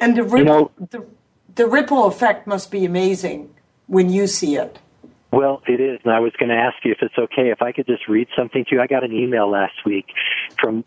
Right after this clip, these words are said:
Speaker 2: one of the
Speaker 1: Absolutely.
Speaker 2: wives of one of the men that I'm coaching right now. They have four children. Uh, and she wrote this to me. She said, "Thank you. Your coaching has and continues to have a huge impact.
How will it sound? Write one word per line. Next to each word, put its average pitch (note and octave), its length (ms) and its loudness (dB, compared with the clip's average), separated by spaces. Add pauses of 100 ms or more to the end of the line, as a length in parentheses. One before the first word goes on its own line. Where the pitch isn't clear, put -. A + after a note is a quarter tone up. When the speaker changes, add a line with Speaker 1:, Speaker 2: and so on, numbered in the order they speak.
Speaker 2:
one B2 180 2
of B2 60 2
the G3+ 140 4
Speaker 1:
Absolutely. G2 120 2
Speaker 2:
wives G#2 520 0 (760)
of A2+ 240 2 (320)
one C3 260 2
of B2 80 -6
the A#2 100 -2
men A#2+ 300 -4
that A2+ 140 -2
I'm G2+ 160 -4
coaching A2 460 -2
right G2 220 0
now. G2+ 360 -2 (400)
They A2 100 0
have A2 160 -4 (100)
four A#2+ 160 0
children. G2 600 -4 (480)
Uh, G#2 340 0 (120)
and G#2+ 260 0 (120)
she D3 120 0
wrote B2 240 0
this A2+ 120 -2 (120)
to - 40 2
me. G#2 160 4 (140)
She C3+ 100 0
said, A#2 140 -2 (220)
"Thank B2+ 220 -2 (100)
you. F#2+ 180 -2 (240)
Your B2+ 160 4
coaching A#2+ 640 -2
has C3 520 -2 (180)
and A#2 160 0
continues C3 640 0
to A2+ 60 0
have A2 240 -2
a A2 60 0 (200)
huge C#3+ 320 2
impact. G#2+ 520 -2